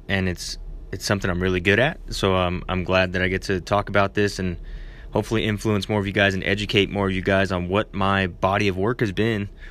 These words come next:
over the last four and a half, five, going on five years now. Um, so let's get right into it. The question they asked was, "Best advice on weight loss.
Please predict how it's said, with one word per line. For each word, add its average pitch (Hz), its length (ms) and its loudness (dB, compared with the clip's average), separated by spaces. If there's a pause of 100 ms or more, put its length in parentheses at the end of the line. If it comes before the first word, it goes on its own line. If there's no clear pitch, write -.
(200)
over 104 140 -4
the 101 100 0
last 95 360 0
four 98 180 2
and 98 80 0
a 87 60 -2
half, 92 240 0
five, 95 360 -2
going 107 220 0
on 101 140 0
five 101 240 2
years 117 180 0
now. 82 260 -4 (480)
Um, 90 460 2 (240)
so - 160 -2
let's 107 200 2
get 117 180 0
right 104 160 2
into 92 240 0
it. 82 180 -4
The 104 80 0
question 127 400 2
they 117 160 0
asked 98 500 0 (600)
was, 104 400 2 (480)
"Best 143 260 2
advice 117 500 2
on 95 220 4
weight 95 220 4
loss. 85 480 0